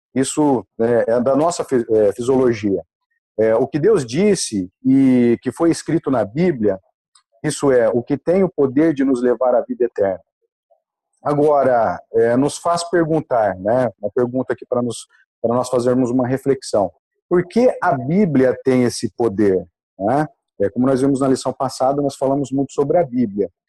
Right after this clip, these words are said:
E, e não é um poder mágico que quando lemos a Bíblia e, é, e mis-, misteriosamente ganhamos a vida eterna.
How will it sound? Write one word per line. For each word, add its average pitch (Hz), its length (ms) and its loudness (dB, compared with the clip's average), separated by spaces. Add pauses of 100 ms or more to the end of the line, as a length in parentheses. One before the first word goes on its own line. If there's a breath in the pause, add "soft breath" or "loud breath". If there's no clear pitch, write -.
(320)
E, 127 1000 4
e 135 80 2
não 165 180 2
é 208 40 2
um 240 100 2
poder 156 420 2
mágico 135 920 0 (380)
que 127 160 2
quando 151 360 0
lemos 135 360 2
a 113 80 2
Bíblia 113 640 0 (120)
e, 120 560 2 (100)
é, 117 260 2
e 139 80 4
mis-, 151 320 0
misteriosamente 139 1000 0
ganhamos 135 540 0
a 120 80 2
vida 113 240 0
eterna. 92 500 -2